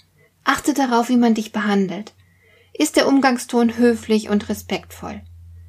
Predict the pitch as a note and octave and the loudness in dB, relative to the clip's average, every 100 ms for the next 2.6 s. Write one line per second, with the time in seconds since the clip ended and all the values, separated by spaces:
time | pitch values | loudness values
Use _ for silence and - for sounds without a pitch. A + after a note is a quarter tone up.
0 | - - D#4+ D#4+ D#4 C#4+ C4+ - C4 A#3+ | -12 0 2 2 0 0 -2 -4 0 0
1 | A#3 - - D#4+ C#4 C4 A#3+ A#3 A3 G#3 | 0 -2 0 2 2 0 -2 0 2 2
2 | G3+ F#3 F3+ - F3+ G3 | 0 -2 -6 -12 -14 -16